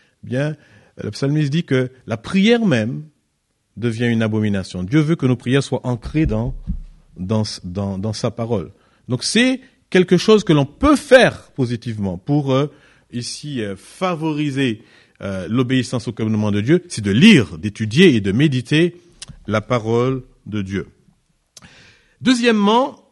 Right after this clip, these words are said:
euh, le commandement à prier aussi démontre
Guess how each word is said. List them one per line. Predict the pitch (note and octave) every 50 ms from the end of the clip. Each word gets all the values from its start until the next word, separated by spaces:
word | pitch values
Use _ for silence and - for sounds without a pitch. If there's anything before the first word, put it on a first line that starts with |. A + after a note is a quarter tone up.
| _ _ _ _ - -
euh, | B2+ B2+ B2+ A#2+ A#2 A2+ A2+ A2 G#2+ G#2 - _ _
le | - C3+ D#3
commandement | - - F#3+ F#3+ G3 G3 G3+ B3+ C4
à | A#3+
prier | - - - F#3+ F#3+ E3+ D3+ D#3 F3 G#3 A#3+
aussi | F#3+ E3 C#3+ - - - F#3 G#3 A3+ A#3+ A#3 - - _ _ _ _ _ -
démontre | G#2+ B2 D#3+ E3+ F3+ F#3 A3 C4 C4 - - - A3+ A#3 B3 B3+ A#3